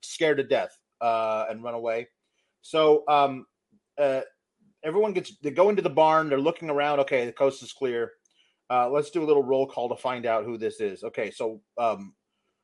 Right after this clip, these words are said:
uh, Randall is obviously the leader, just the way he carries himself and the way they always defer to him. Uh, he is the smallest, well, not the smallest, he's the second smallest.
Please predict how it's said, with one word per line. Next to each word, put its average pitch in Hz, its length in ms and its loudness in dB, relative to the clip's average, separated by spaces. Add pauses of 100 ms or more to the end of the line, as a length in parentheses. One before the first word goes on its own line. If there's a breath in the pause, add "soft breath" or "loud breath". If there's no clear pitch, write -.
(220)
uh, 117 320 -2
Randall 160 720 2
is 135 180 0
obviously 135 640 4
the 113 120 -10
leader, 117 340 -6
just 107 160 -14
the 110 60 -8
way 107 80 -2
he 104 100 -14
carries 113 320 -6
himself 107 420 -4
and 104 80 -16
the 98 40 -8
way 104 100 -4
they 104 140 -2
always 101 280 -8
defer 117 320 -4
to 104 80 -4
him. 101 320 -8 (460)
Uh, 110 260 0
he 135 140 -4
is 135 100 -4
the 101 80 -18
smallest, 147 680 0
well, 170 160 0
not 220 80 0
the 214 80 -4
smallest, - 320 -4
he's 165 80 -10
the 139 80 -14
second 123 300 -4
smallest. - 440 -16